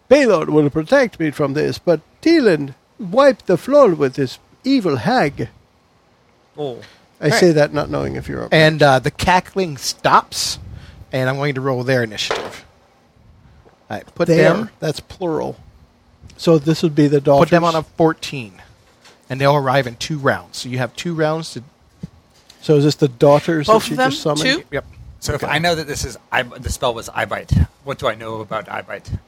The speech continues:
Speaker 1: Good question.
Speaker 3: Uh, you just know that you recognize the spell.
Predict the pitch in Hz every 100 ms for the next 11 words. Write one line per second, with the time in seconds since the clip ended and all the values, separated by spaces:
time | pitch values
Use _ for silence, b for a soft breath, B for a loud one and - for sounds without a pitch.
0 | _ 147 127 127 170 208 - 175 - _
1 | _ _ - 160 147 165 175 165 170 170
2 | 156 156 156 170 175 160 147 - 123 -
3 | 147 113 92